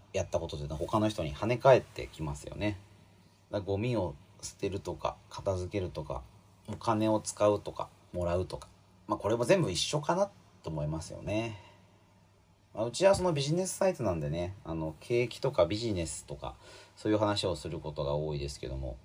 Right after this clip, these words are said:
景気がいい悪いっていうのは、これは結構面白くてですね。まあ、これも有名ですけど、国の方で、「今景気いいと思いますか？悪いと思いますか？」っていうのを聞いて回るんですよ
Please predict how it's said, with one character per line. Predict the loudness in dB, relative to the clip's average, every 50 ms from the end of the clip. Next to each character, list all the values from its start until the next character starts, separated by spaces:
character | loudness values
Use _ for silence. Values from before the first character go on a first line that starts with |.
| -20 -20 -20
景 | -6 0 0 0 0
気 | -2 -6 -2 2
が | 2 4
い | 4 2 2
い | 4
悪 | 6 6 6 6 2
い | -2 -4
っ | -6 -12 -18 -20 -20 -12
て | -10 -8
い | -6 -6 -6
う | -6
の | -6 -6 -8
は、 | -6
こ | -4 -2
れ | 0 0 0 0
は | -2
結 | -4 -8
構 | -8 -6 -6
面 | -2 -2 0
白 | -2 0 0 0 0 -2 -2 -14 -20 -18
く | -10
て | -8 -8
で | -8 -8
す | -10 -14
ね。 | -14 -14 -14 -16 -16 -20 -20 -20 -20 _ -8
ま | 0 0 6
あ、 |
こ | 8 8
れ | 8
も | 10
有 | 8 6 8
名 | 10 10 10 8
で | 8 4
す | 0
け | -2 -6
ど、 | -6 -4 -6 -6 -6 -10 -16 -20 -20 -20 -18 _ -18 -10
国 | -4 -2 2 6
の | 6 6 6
方 | 6 4 4 4
で、 | 2 -2 -4 -4 -6 -10 -16 -20 -20 -20 -20 -10 0
「今 | 4 6 6 6 4 4
景 | 2 2 2 2
気 | 2 -4
い | -2 0 0 -2
い | 0
と | 0 0
思 | 0 2 0
い | 0
ま | 0 -4
す | -4
か？ | -4 -4 0
悪 | 0 2 2 2
い | 0 0
と | -2 -4
思 | -2 -2 0
い | 0
ま | 0 -2 -4
す | -4 -6
か？」 | -6 -6
っ | -6 -8 -16 -16
て | -10 -8
い | -8
う | -6
の | -6 -6
を | -6 -6 -6 -8 -12 -16 -16
聞 | -10 -8 -6 -6
い | -4
て | -4 -2 0
回 | 0 2 6 6 6
る | 8 6 6
ん | 4 2 -2
で | -4
す | -8 -12 -12
よ | -16